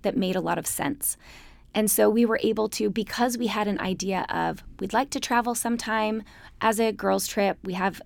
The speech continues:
these guidelines around when it might be, sometime between February and March. When does it work with our schedules? What does the flight look like or the travel transportation plan? And we were able to secure just our flights. We haven't booked the whole trip yet, all of the different things. We're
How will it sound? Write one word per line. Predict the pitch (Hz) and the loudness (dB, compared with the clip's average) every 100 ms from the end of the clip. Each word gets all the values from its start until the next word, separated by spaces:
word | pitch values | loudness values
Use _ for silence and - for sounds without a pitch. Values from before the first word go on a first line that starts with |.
| - | -8
these | 196 202 - | -2 0 2
guidelines | 220 233 226 220 | 0 2 0 -2
around | 208 185 190 175 | -2 0 -2 0
when | 185 190 | 0 0
it | - | -2
might | - 185 - | -4 -4 -2
be, | 254 240 | 0 0
sometime | - 196 196 180 185 - | 0 -2 -2 -2 -2 -6
between | - 185 | -6 -4
February | 180 175 180 165 170 | -4 -4 -2 -2 0
and | 185 | 0
March. | 214 226 - | 2 0 -2
When | 185 202 | 0 2
does | 196 | 2
it | 196 | 0
work | 180 | -4
with | - 175 | -6 -6
our | 185 | -4
schedules? | - 233 233 226 - - - - | -2 0 0 -2 -4 -16 -20 0
What | 196 220 | 6 6
does | 208 - | 6 2
the | 190 185 - - - - - - - - - | 2 2 0 -8 -20 -20 -20 -20 -20 -20 -18
flight | - 254 285 - | 0 4 6 4
look | 247 254 | 0 4
like | 233 240 | 2 2
or | 185 | -2
the | 180 | -2
travel | - 233 226 220 | 2 2 4 0
transportation | - 190 - 196 254 254 254 | -2 -4 -4 -2 0 0 -2
plan? | - 226 220 220 - - - - | -2 0 0 -2 -8 -16 -16 -2
And | 214 | 4
we | 220 226 | 6 6
were | - | 4
able | 226 233 240 | 2 2 0
to | |
secure | 240 285 - 208 190 196 - - - - - | 0 -2 -2 0 2 2 -2 -16 -20 -20 0
just | - 269 - - | 4 4 4 2
our | 220 | 2
flights. | - - - - | 2 2 2 0
We | 185 | -2
haven't | 196 214 247 - | 0 2 0 0
booked | 220 - 196 | -2 -2 -2
the | 196 | 0
whole | 180 165 | 0 -2
trip | - 269 - | 0 -4 0
yet, | 247 247 | 0 4
all | 185 180 | 2 2
of | 185 | 0
the | |
different | 190 185 175 - | -2 -4 -6 -2
things. | 240 233 196 | 0 0 0
We're | 190 185 | 0 0